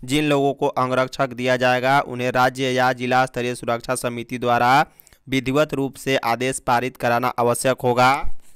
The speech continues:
झारखंड सशस्त्र पुलिस या आईआरबी आदि से किसी भी व्यक्ति को बिना पुलिस मुख्यालय या विशेष शाखा से निर्गत आदेश के बिना अंगरक्षक नहीं दिया जाएगा।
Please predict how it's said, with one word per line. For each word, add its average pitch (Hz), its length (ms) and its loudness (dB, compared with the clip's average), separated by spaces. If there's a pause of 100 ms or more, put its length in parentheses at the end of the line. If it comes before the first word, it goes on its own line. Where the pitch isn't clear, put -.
(280)
झारखंड 135 320 0
सशस्त्र 139 460 -2
पुलिस 135 440 0 (400)
या 131 320 4 (220)
आईआरबी 127 680 2
आदि 120 420 -2
से 139 240 -2
किसी 135 360 -4
भी 135 140 -2
व्यक्ति 127 340 -4
को 127 120 -4
बिना 127 300 -2
पुलिस 127 360 -6
मुख्यालय 123 560 0
या 123 120 2
विशेष 123 440 -2
शाखा 123 420 -2
से 123 220 -4
निर्गत 120 500 2 (420)
आदेश 123 320 0
के 127 100 -4
बिना 123 240 -4
अंगरक्षक 120 640 -4
नहीं 123 220 -2
दिया 123 200 2
जाएगा। 120 560 6